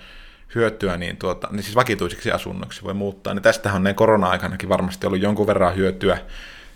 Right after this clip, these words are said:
Ja itsekin tunnen ihmisiä, jotka on, on niinku puolittain asunut mökillä ja on sitten vaihtanut toki jo ennen koronaa niin kirjansa sitten sinne mökille tämän hyvän päätöksen myötä. Että on tässä niinku jotain myös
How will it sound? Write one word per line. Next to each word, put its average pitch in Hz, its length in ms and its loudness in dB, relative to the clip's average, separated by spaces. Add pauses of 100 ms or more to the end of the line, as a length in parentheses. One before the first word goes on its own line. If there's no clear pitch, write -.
(120)
Ja 92 140 4
itsekin 135 340 -2
tunnen 131 260 4
ihmisiä, 107 400 2
jotka 92 320 4
on, 90 220 -2 (540)
on 101 220 4
niinku 95 200 0
puolittain 101 540 6
asunut 92 280 2
mökillä 92 420 2
ja 82 120 2
on 87 140 -2
sitten 92 360 0 (520)
vaihtanut 92 460 4
toki 101 200 2
jo 92 80 8
ennen 95 200 4
koronaa 92 520 2
niin 87 300 -6
kirjansa 87 460 2
sitten 90 400 -4
sinne 90 280 -2 (340)
mökille 107 400 4
tämän 90 300 0
hyvän 95 200 2
päätöksen 95 420 2
myötä. 95 280 2
Että - 200 -2
on 117 140 4
tässä 120 220 2
niinku 131 200 0
jotain 131 440 4 (100)
myös 107 400 0